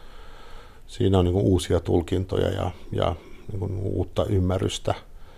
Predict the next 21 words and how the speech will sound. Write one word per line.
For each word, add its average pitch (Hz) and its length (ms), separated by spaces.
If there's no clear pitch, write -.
jo-, 95 100
joka 92 360
ei 90 340
suoraan 90 480
tule 95 280
tähän 82 360
median 92 340
ja, 104 100
ja, 95 280
ja 101 200
viih-, 90 220
viihteen 98 380
alalle. - 320
Se - 160
kestää - 360
vuosikymmeniä 95 680
ennen 110 220
kuin 101 140
se, - 80
se 87 200
löytyy. 90 540